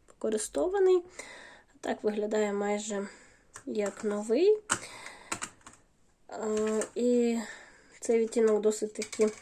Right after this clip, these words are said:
холодний. На осінь хотілося б користуватись чимось таким більш руденьким, яскравеньким. Але він такий гарний,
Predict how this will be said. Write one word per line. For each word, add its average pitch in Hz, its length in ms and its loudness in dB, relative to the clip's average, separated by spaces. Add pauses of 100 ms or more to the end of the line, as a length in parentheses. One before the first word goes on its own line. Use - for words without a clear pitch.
(500)
холодний. 233 800 4 (720)
На 233 160 2
осінь 233 420 2
хотілося 208 480 -4
б - 120 -12
користуватись 202 600 -4
чимось 208 340 -6
таким 190 360 -6
більш 190 360 -4 (500)
руденьким, 214 760 0 (960)
яскравеньким. 214 1200 2 (2500)
Але 247 300 2
він 392 200 4
такий 214 300 0
гарний, 220 440 0